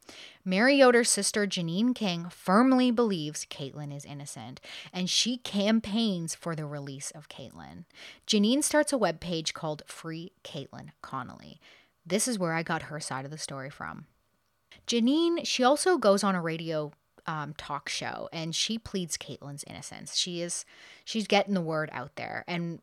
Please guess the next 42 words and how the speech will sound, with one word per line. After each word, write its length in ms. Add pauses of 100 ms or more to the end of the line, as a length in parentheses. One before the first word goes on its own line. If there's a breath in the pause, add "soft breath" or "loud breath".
you 140
know, 160
she 240
tells 240
people 320
why 160
she 220
believes 640 (340 loud breath)
that 180
Caitlin 500 (120)
is 140
innocent 640
and 400
why, 460 (200)
you 180
know, 120
with 240
all 380
of 100
her 220
heart, 360 (240 loud breath)
she 220
believes 360
the 100
wrong 400
person 480
is 180
in 100
prison 600
for 380
her 180
sister's 720 (520)
death. 540 (480 loud breath)
On 180
her 140
webpage, 500
Janine 440
goes 240
into 220
great 280
detail 420
about 280